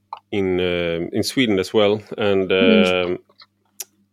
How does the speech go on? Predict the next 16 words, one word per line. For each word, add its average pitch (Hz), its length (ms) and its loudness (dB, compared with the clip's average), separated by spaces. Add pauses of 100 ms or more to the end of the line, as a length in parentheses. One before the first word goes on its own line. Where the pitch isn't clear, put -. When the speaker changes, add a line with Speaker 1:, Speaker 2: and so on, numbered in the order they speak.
(120)
Speaker 1:
we 104 140 0
have 98 320 2
a, 95 300 2
a 95 160 0
liberal 98 520 2
think 98 340 0
tank 95 240 -2
called 92 260 -6
Timbro, 98 560 -2
and 90 220 -2
they 90 140 0
have 87 240 -6
been, 92 360 2
uh, 90 160 0 (1120)
they 110 140 2
have, 113 180 0